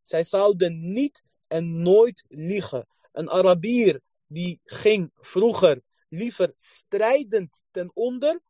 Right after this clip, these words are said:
dan dat zij zouden liegen. Zij wisten niet wat leugens inhielden en dat was bij, bij hun een zware schande.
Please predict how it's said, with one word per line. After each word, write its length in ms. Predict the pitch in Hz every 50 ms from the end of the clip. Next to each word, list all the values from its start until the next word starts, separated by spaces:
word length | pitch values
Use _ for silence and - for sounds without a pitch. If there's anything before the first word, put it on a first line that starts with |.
| _ _ _
dan 280 | _ 147 170 175 180
dat 220 | 170 180 180 170 -
zij 260 | - 196 180 180 175
zouden 560 | 156 165 165 165 165 165 151 160 160 170 - -
liegen. 560 | _ 143 147 156 180 175 - - 135 120 - _ _ _
Zij 260 | _ - 156 147 143
wisten 480 | 143 175 196 - - - 165 165 165 175
niet 280 | 208 233 196 - _ _ _ _ _ _
wat 340 | - 143 170 170 165 - _ _ _ _
leugens 760 | - 147 151 165 175 185 180 170 - - 170 165 151 - - _ _ _ _
inhielden 720 | - 175 185 180 165 160 170 175 165 160 147 160 160 170 - _ _ _
en 140 | _ 147 156
dat 180 | 147 165 170
was 260 | 156 165 170 160 - _
bij, 180 | 165 160 - -
bij 200 | 156 156 147 147
hun 300 | 147 160 170 180 180 - _ _ _ _
een 140 | - 147 139
zware 520 | 123 127 131 147 156 165 165 160 156 151
schande. 560 | 143 - - - 165 156 147 143 123 117 104